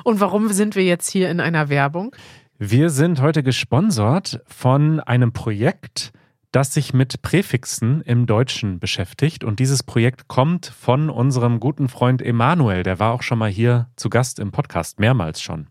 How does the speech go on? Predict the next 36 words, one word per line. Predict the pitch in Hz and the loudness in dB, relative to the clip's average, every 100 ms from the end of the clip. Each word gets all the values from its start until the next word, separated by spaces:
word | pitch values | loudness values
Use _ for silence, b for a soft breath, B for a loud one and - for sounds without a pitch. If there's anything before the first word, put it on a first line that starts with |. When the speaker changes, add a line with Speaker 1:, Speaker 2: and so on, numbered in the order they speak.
| - | -4
Speaker 1:
Mehrmals. | 175 180 165 143 147 156 | 0 2 0 -2 -4 -2
Emanuel | 175 165 180 226 226 | -2 0 0 0 -2
von | - 196 185 | -2 -2 0
Your | 180 | 0
Daily | 165 175 185 170 | 0 -2 -2 -2
German. | 143 151 165 180 | -2 -2 -2 -4
Er | 170 208 247 | -2 0 0
hat | 233 185 | -2 0
einen | 190 196 190 170 | 0 2 0 -2
Blog, | 147 156 233 - - | 0 2 0 -2 -8
einen | 175 180 | -4 -2
ganz | 180 196 | -2 -4
bekannten | - 190 185 170 | -6 -6 -4 -2
Blog, | 170 196 - b b b b | 0 -2 -4 b b b b
auf | 170 175 - - | 0 0 -4 -2
dem | 170 180 - | -2 -2 -2
er | 170 165 165 b b b b _ | 0 2 0 b b b b _
deutsche | - 170 185 - 202 | 0 2 2 0 -2
Grammatik | - 165 160 - 233 - | 0 0 0 0 -4 0
und | 254 285 - 180 | 0 0 -4 -4
Vokabeln, | 202 - 180 202 190 143 | -4 -2 0 0 2 -2
vor | - 127 | -2 -2
allem | 226 254 | -2 -2
viel | - 226 180 | 0 0 2
Wortschatz | 180 - - 135 - | 0 0 -4 -4 -6
erklärt. | 139 - 160 160 220 B B B B _ | -10 -8 -6 -4 -6 B B B B _
Und | 240 247 233 - | 0 0 -2 -2
ein | - 233 254 247 | 0 2 0 -2
Thema, | 233 240 185 160 | -2 2 2 2
was, | 180 - - - _ | 0 -2 -10 -16 _
von | - 208 196 | -2 0 2
dem | 233 | 2
er | 226 214 175 | 2 0 0
weiß, | 190 185 160 - | 2 2 0 0
dass | 165 - | -2 0
das | 180 160 | -2 -2